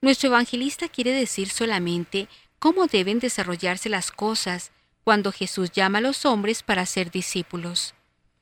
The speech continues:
Ellos tienen que obedecer sin más.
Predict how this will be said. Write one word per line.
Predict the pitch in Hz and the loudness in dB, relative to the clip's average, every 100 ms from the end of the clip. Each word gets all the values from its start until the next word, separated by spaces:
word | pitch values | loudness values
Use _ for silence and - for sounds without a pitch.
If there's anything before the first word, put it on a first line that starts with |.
| _ 208 | _ 2
Ellos | 208 202 - | 4 4 2
tienen | 262 277 330 | 0 0 0
que | - | 0
obedecer | 190 180 180 - 196 185 | 0 0 -2 -2 -4 -4
sin | 196 180 | -4 -2
más. | 175 170 175 - | -2 -6 -8 -12